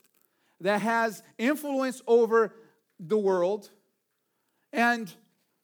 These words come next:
if you don't know who Jeff Bezos is, he's the founder in, in, of Amazon. So, right?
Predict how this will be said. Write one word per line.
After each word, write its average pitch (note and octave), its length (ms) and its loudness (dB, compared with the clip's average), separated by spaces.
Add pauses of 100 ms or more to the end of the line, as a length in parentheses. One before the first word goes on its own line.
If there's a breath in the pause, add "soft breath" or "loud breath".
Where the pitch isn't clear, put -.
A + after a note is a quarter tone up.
(380)
if E3+ 200 -12
you F#3+ 60 -6
don't F3 120 -6
know D#3 120 -8
who C#3+ 160 -14
Jeff C#3 220 -10
Bezos B2 280 -10
is, A#2+ 120 -16
he's B2+ 120 -16
the B2 80 -16
founder B2+ 400 -12
in, A#2 100 -16 (220)
in, A#2 60 -20 (140)
of G#2+ 240 -20
Amazon. G#2+ 500 -20 (340)
So, A#2 300 -20 (640)
right? B2+ 220 -14